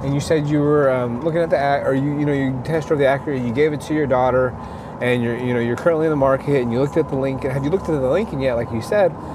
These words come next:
'Cause I know you didn't enjoy your experience at Lexus. Um, I was wondering just kinda where we're at. You know, are we still in the mix? Are we still in the front running?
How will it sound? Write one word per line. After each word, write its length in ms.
'Cause 100
I 40
know 80
you 140
didn't 180
enjoy 280
your 120
experience 460
at 80
Lexus. 560
Um, 260
I 40
was 120
wondering 260
just 120
kinda 200
where 180
we're 140
at. 340
You 80
know, 160
are 160
we 160
still 280
in 80
the 80
mix? 400
Are 40
we 80
still 240
in 60
the 80
front 260
running? 320